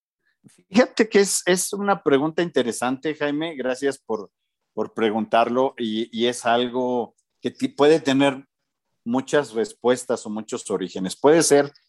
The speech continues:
como platicábamos desde un inicio, desde un punto de vista religioso, que hay gente que dice, "Oye, yo no consumo animales", o porque quiero mejorar el ambiente y quiero evitar la huella de, de, de, de carbón, o...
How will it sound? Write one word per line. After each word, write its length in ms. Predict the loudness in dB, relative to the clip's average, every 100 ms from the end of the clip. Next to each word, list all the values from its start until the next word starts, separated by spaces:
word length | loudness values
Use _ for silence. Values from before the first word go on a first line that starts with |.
| _
como 260 | 0 0 2
platicábamos 800 | 0 0 -2 0 2 2 -2 -6
desde 280 | -8 -8 -6
un 120 | -4
inicio, 440 | -2 -2 -2 -4 -4 _ _ -4
desde 340 | 0 0 2
un 120 | 0
punto 260 | 0 0 2
de 40 |
vista 260 | 0 0 0
religioso, 720 | 0 -4 -6 -6 -6 -8 -12 _ _ _ _ -4
que 80 |
hay 80 | -2
gente 300 | 0 -2 0
que 120 | 0
dice, 200 | 0 4
"Oye, 260 | 4 4 2
yo 140 | 0 -2
no 200 | -2 -4
consumo 420 | -8 -6 -4 -4
animales", 600 | -2 2 2 2 -2 -6 _ _ -6
o 160 | -4 -2
porque 320 | -2 0 -2
quiero 600 | 2 4 6 4 2 -2 _ _
mejorar 720 | -4 -4 -2 2 4 6 4
el 160 | 2 -4
ambiente 680 | -6 -6 -6 -6 -8 -6 -4
y 160 | -6 -6
quiero 360 | 0 2 2
evitar 640 | 0 -4 -2 0 0 -2 -14 _ _ -6
la 180 | -4
huella 460 | -2 0 2 2 0
de, 260 | -2 -10 _ _ _ -14
de, 160 | -14 _
de, 500 | -2 0 2 2 -2
de 320 | -4 -4 -2
carbón, 580 | -2 0 4 4 4 2 0
o... 320 | -2 -4